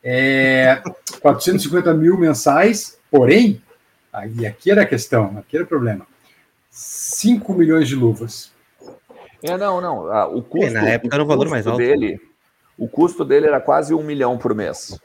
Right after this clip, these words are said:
Speaker 2: O custo
Speaker 1: É,
Speaker 2: dele
Speaker 1: eu
Speaker 2: era
Speaker 1: tenho essa
Speaker 2: quase um
Speaker 1: lembrança.
Speaker 2: milhão por mês.
Speaker 1: Tenho essa lembrança, isso aí.
Speaker 2: E, e
Speaker 1: Acho que era isso mesmo.
Speaker 2: coincidentemente, ele era um dos caras que recebia em dia. Na, quando faltava, por exemplo, assim, às vezes, a, às vezes atrasava salário, né?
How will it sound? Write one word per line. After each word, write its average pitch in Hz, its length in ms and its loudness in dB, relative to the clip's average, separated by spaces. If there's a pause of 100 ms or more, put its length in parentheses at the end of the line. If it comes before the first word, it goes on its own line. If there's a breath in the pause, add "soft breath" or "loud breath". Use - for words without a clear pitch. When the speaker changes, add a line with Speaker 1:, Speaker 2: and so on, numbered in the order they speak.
Speaker 2:
O - 60 -18
custo 139 300 -4
Speaker 1:
É, 139 60 2
Speaker 2:
dele 143 180 6
Speaker 1:
eu 135 100 2
Speaker 2:
era 120 100 0
Speaker 1:
tenho 151 120 4
essa - 80 2
Speaker 2:
quase 170 120 4
um 180 40 4
Speaker 1:
lembrança. 151 320 4
Speaker 2:
milhão 117 80 -10
por 95 160 -12
mês. - 180 -16
Speaker 1:
Tenho 117 120 -4
essa 117 140 -2
lembrança, 131 480 -2
isso - 140 -8
aí. 127 180 0
Speaker 2:
E, 110 280 -6
e - 20 -4
Speaker 1:
Acho - 120 -8
que 151 120 2
era 127 80 0
isso 127 180 -4
mesmo. 160 140 -2
Speaker 2:
coincidentemente, 156 580 -8
ele 151 240 2
era 143 200 2
um 143 140 -2
dos 151 160 -8
caras 143 300 -2
que 151 120 -8
recebia 139 580 -4
em 127 140 -8
dia. 98 420 -6 (1080)
Na, 87 480 -10
quando 98 280 0
faltava, 107 520 2
por 104 160 -4
exemplo, 101 300 -2
assim, 107 200 -8
às 95 120 -6
vezes, 107 300 -4
a, 104 180 4
às 90 220 -4
vezes 95 160 -8
atrasava 123 580 -2
salário, 95 520 -2
né? 87 220 -14